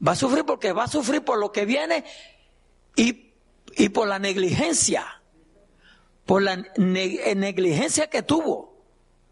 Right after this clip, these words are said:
Porque nosotros podemos servirle al Señor, hermano, porque Dios nos da la fuerza. Mire, cu-, cuando más débiles nos encontramos, Él no-, dice que noso-, en Él somos fuertes.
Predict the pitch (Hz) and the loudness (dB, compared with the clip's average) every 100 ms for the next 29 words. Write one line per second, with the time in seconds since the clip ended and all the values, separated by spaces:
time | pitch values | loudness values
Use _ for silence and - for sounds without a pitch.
0 | _ 170 165 - _ _ _ _ _ _ | _ -20 -20 -20 _ _ _ _ _ _
1 | _ - - 175 214 185 226 302 285 254 | _ -2 0 2 2 2 0 0 0 0
2 | 254 302 269 214 202 269 220 - 165 214 | 0 -2 -2 0 0 0 0 0 0 0
3 | 254 214 180 214 - - - 190 - 165 | 0 -2 -2 -2 -6 -14 -2 0 2 2
4 | 247 277 202 220 240 - 170 220 - - | 2 2 0 -2 -2 -2 -2 0 -2 -4
5 | - _ _ _ _ - - - - - | -6 _ _ _ _ -20 -20 -20 -20 -20
6 | - - - _ - 175 233 196 - - | -20 -20 -20 _ -2 0 2 0 -2 -4
7 | - 202 196 190 240 285 294 294 277 262 | -2 -2 -2 0 -2 0 -2 0 -2 0
8 | 214 262 240 233 285 285 247 196 233 208 | -2 -2 -2 -2 -2 -2 -2 -2 -4 -6
9 | - - 254 285 - 196 190 269 202 214 | -6 0 2 0 0 -2 0 -2 -2 -2
10 | 285 - 254 262 - 226 247 - - - | 0 0 0 0 0 -2 -2 -2 -4 -4